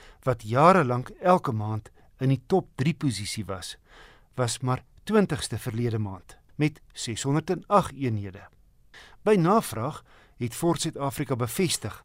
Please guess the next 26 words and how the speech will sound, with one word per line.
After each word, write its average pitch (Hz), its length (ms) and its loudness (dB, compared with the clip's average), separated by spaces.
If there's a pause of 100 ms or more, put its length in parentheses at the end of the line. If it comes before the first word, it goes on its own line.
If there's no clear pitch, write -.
dat 113 200 -4
die 120 100 -2
wêreldwye 127 640 2
tekort - 440 -2
aan 131 220 2
mikroskyfies 135 880 -2 (240)
steeds - 580 0 (140)
'n 143 80 -2
wesenlike 131 600 0
impak - 480 -4 (260)
op 127 240 -2
sy 123 180 -2
Ranger 117 520 0 (380)
en 120 240 -2 (100)
Everest 139 420 0
produksie 113 600 -8 (400)
by 117 120 -4
sy 113 140 -6
Silverton 139 480 0
aanleg 120 300 -2
in 131 100 -4
Pretoria 165 500 2
het, - 300 -16 (420)
wat - 180 -14
plaaslike 139 540 0
verkope 123 600 -2